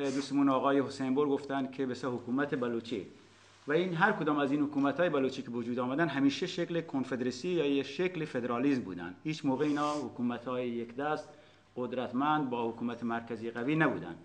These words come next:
اولاً کنفدرسی بلوچی که به وجود اومد به رهبری، اه، طایفهٔ رند از زمان شیحک و بعد چاکر به وجود اومد، اونم در واقع یک، اه، کنفدرسی بود که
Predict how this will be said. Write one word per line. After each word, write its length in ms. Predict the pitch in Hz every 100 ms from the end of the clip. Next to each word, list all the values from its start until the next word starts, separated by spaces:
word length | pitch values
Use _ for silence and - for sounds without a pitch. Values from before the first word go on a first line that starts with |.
| - - - -
اولاً 240 | 143 175
کنفدرسی 560 | 175 165 160 156 151 170
بلوچی 340 | 160 151 147
که 80 | 143
به 60 | 139
وجود 240 | 131 131
اومد 280 | 135 139 120
به 80 | 123
رهبری، 640 | 117 110 113 127 143 147 147 - - - _ _
اه، 380 | 123 120 117 117 - - - -
طایفهٔ 520 | 123 113 - 147 143
رند 340 | 123 143 143
از 140 | 123 110
زمان 320 | 120 127 131
شیحک 440 | - 113 123 123
و 40 | 113
بعد 200 | 120 117
چاکر 380 | 110 101 131 127
به 160 | 123
وجود 220 | 110 110
اومد، 220 | 113 127 139
اونم 400 | 131 131 120 120 -
در 120 | 120 117
واقع 340 | 110 117 135 135 - - - -
یک، 220 | 139 135
اه، 260 | 123 117 113 - -
کنفدرسی 640 | 127 117 113 117 123 160
بود 240 | 151 151 147 - - - _ -
که 240 | 131